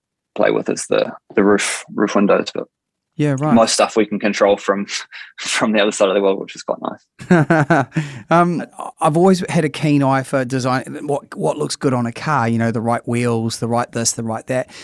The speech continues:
Speaker 2: Do you think your motoring eye crosses over to that world of house design?
Speaker 1: I,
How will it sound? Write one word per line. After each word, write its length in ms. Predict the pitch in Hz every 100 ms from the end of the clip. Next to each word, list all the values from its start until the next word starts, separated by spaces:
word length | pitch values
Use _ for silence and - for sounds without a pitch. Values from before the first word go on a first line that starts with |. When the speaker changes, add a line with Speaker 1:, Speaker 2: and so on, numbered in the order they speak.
| - -
Speaker 2:
Do 160 | 143
you 200 | 202 247
think 240 | 240 269 277
your 80 |
motoring 560 | 226 160 156 170 170 170
eye 480 | 143 123 113 143 196 _ -
crosses 500 | - - 165 - 151 156
over 300 | 151 151 147
to 100 | -
that 160 | 139 139
world 220 | 135 135
of 80 | 127
house 320 | 135 135 -
design? 440 | - 151 175 302 403 _ _ _ _ _ -
Speaker 1:
I, 440 | 131 147 170 165